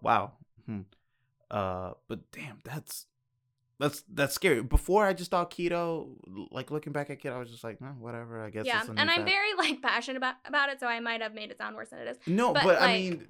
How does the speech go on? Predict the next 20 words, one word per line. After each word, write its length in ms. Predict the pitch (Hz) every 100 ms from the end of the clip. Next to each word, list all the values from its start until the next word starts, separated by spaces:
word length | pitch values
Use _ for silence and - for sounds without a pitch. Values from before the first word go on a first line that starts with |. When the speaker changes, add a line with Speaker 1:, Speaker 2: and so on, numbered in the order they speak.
| - 180
Speaker 1:
but, 240 | 165 190 - 170
uh, 240 | 156 160
for 220 | - 190
reasons, 440 | 147 240 254 165 -
because, 640 | 170 - 180 190 185 - _ _ _ _ 131 131
like, 240 | 165 160 143 - -
again, 380 | 156 220 139 - 98 139
this 240 | 139 147
is, 180 | 147 - _ 156
this 120 | 135
is 100 | 107
black 280 | 131 123 120
and 140 | 110
white. 280 | 147 160 120
You, 260 | 147 190
Speaker 2:
Yeah. 140 | 240 -
Speaker 1:
you're 120 | 156
burdened 420 | 110 170 165 143 113
with 140 | -
knowledge. 720 | 120 170 208 110 - -